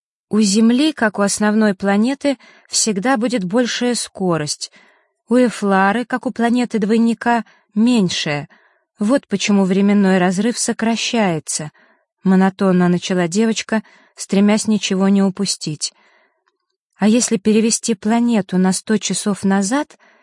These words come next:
Земля, как планета с большей скоростью, всегда будет убегать от Эфлары.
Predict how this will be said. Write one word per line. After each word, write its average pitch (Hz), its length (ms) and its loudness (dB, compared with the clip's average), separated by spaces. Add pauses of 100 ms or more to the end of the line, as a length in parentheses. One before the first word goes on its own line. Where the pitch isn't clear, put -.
(380)
Земля, 214 640 2
как - 240 -8
планета 220 560 0
с 175 80 -4
большей 185 420 -2
скоростью, 190 800 -4 (520)
всегда 208 540 0
будет 220 260 -2
убегать 196 440 0
от 226 140 -4
Эфлары. 175 600 -2